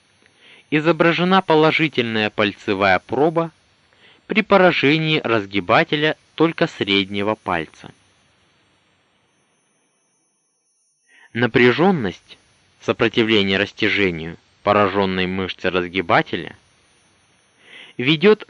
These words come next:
к отставанию пальца от остальных, отстоянию его от ладонной подушечки, как это показано на рисунке двести шестом на примере среднего пальца.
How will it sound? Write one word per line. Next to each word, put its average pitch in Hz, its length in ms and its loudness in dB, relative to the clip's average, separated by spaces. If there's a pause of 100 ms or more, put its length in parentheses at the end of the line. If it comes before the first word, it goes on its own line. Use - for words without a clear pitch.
к - 80 0
отставанию 135 800 2
пальца 139 520 2
от - 220 -2
остальных, 101 840 -4 (760)
отстоянию 143 920 0
его 147 420 0 (320)
от 135 200 0
ладонной 135 500 2
подушечки, 104 920 -4 (640)
как - 260 -2
это 131 220 0
показано 110 680 0
на 107 160 -2
рисунке 104 540 -4
двести 90 400 -2
шестом 143 560 -4 (520)
на 156 140 2
примере 160 640 2
среднего 98 720 -2
пальца. - 520 -4